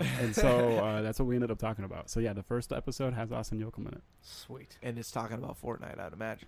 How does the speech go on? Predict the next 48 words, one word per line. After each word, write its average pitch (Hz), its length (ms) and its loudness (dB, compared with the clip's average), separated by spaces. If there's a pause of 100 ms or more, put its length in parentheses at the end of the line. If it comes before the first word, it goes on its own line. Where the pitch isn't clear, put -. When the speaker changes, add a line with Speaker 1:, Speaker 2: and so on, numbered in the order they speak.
(100)
Speaker 2:
'Cause - 80 -6
Speaker 1:
It's - 80 2
Speaker 2:
he 170 40 4
does 170 120 8
Speaker 1:
talking 196 120 8
Speaker 2:
not 165 140 8
Speaker 1:
more 139 80 8
Speaker 2:
like 147 160 10
Speaker 1:
about 110 240 4
Call 101 160 -4
of 95 80 -6
Duty. 78 160 -12 (140)
So 123 180 4
it's - 160 0
Speaker 2:
Oh, 156 100 12
Speaker 1:
talking 160 160 8 (100)
Speaker 2:
okay. 123 80 2
Speaker 1:
specifically 131 520 2
about 113 180 4
the 101 60 -6
Call 104 180 0
of 98 60 -2
Duty, 101 320 -2 (120)
like, 92 160 -6
esports - 460 -6
league. 113 300 -2 (160)
And 113 120 -2
then 107 240 0
we 113 120 0
kind 120 240 -2
of 107 80 -4
dived 104 240 0
into 101 540 0 (400)
how, 104 560 -2 (800)
uh, 95 60 -16 (120)
it's - 100 -14
been 101 120 8
a 90 40 -2
while, 95 220 -6 (300)
but 110 140 4
we 123 80 2
talked 139 220 2
specifically - 600 -2
about 101 360 -2
how 104 300 -4
training 120 540 -2
an 107 140 -4
athlete 101 580 -4